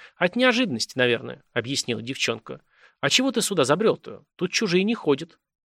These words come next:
Я еще раз внимательно посмотрел на нее. Жора бы, наверное, на моем месте молчал, как партизан,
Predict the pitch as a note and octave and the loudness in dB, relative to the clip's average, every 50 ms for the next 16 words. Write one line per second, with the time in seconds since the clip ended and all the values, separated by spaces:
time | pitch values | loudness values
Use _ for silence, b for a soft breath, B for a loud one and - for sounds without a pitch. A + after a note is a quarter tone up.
0 | _ _ _ _ _ _ _ _ _ _ _ _ - C#3 C#3+ F#3+ A#3+ A3+ - B3+ | _ _ _ _ _ _ _ _ _ _ _ _ 0 4 6 6 6 6 6 6
1 | B3+ B3 G#3 - G3+ G#3 G#3 A3+ A#3 G#3+ A3+ G#3+ G3 - F3 - - D3 C3 - | 6 6 6 4 4 4 4 4 4 2 2 0 0 0 -2 2 4 4 4 4
2 | - D3+ D3+ D3+ D3 D3 D3+ C#3+ B2+ A2+ C3 - - _ _ _ _ _ _ _ | 4 4 4 4 4 2 2 0 0 -2 -4 -6 -10 _ _ _ _ _ _ _
3 | _ _ _ _ - - A#2+ C#3+ D#3+ D#3+ C#3+ C#3+ C#3+ D3 C#3+ D3 D3 D3 D3 C#3+ | _ _ _ _ -8 2 6 8 8 8 8 6 6 6 6 6 6 4 4 4
4 | D3 D3 D3 D3+ D3+ D3+ D#3 D#3 C#3+ - - C#3+ D3+ D#3+ F3+ F3 - - C#4+ A3 | 4 6 6 6 4 4 2 0 0 0 0 2 4 4 4 4 6 6 6 6
5 | - - - _ - A2+ A#2 - C#3+ C3+ C3 B2+ A#2+ B2+ | 4 2 -2 _ -4 -6 -4 -4 -2 0 2 2 2 0